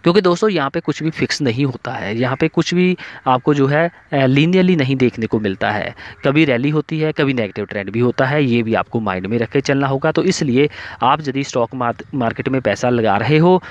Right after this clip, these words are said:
तो आपको वॉलेटिलिटी तो बियर करनी ही पड़ेगी, लेकिन हाँ, अपना जो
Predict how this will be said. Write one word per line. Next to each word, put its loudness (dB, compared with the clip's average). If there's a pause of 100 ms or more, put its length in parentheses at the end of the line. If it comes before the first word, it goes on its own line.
(180)
तो 2
आपको 0
वॉलेटिलिटी 2
तो 4
बियर 2
करनी -2
ही 0
पड़ेगी, 2
लेकिन 2
हाँ, -2
अपना -6
जो 2